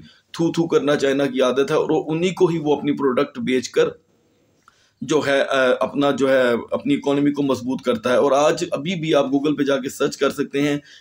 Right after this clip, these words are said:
कि दुनिया में सबसे ज़्यादा mining के जो जितने भी computer हैं, जितनी भी मशीनें हैं, सबसे ज़्यादा उसमें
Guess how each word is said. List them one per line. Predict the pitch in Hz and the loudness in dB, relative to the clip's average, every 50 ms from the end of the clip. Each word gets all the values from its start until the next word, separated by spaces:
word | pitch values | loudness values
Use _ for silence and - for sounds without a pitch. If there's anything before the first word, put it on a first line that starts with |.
| _ _ - | _ _ 0
कि | 185 | 0
दुनिया | 165 123 120 139 143 147 151 165 175 175 | 0 2 0 0 0 2 2 2 0 0
में | 170 165 165 160 - - _ _ _ | 0 -2 -4 -8 -10 -14 _ _ _
सबसे | - - - 185 175 - - - 170 147 | -8 -2 0 0 0 0 0 -2 0 2
ज़्यादा | 131 135 127 127 143 139 | 2 0 2 2 0 0
mining | 131 127 123 127 131 139 151 156 165 160 | 0 0 0 0 0 0 0 -2 -4 -6
के | - - 156 147 | -4 -2 -2 -2
जो | 131 127 143 147 147 147 143 | 0 0 2 2 4 2 2
जितने | 123 - - - - 160 190 196 | 0 -4 -8 -8 -4 -2 -2 0
भी | 185 180 | 0 -2
computer | 180 - 160 147 143 139 143 139 - 135 | -2 -2 -4 -2 0 0 0 0 -2 -4
हैं, | 147 143 | -4 -4
जितनी | - 143 143 165 156 | -4 -6 -6 -6 -6
भी | 170 156 165 | -4 -4 -4
मशीनें | 151 135 117 - 110 131 131 | -4 -4 -4 -4 -6 -6 -4
हैं, | 131 135 139 | -4 -4 -6
सबसे | 135 - 151 143 - - 151 147 | -4 -4 -4 -4 -4 -4 -6 -2
ज़्यादा | 127 123 120 120 123 | 0 0 0 2 2
उसमें | 131 123 - - 127 135 131 | 2 2 2 -2 -4 -4 -4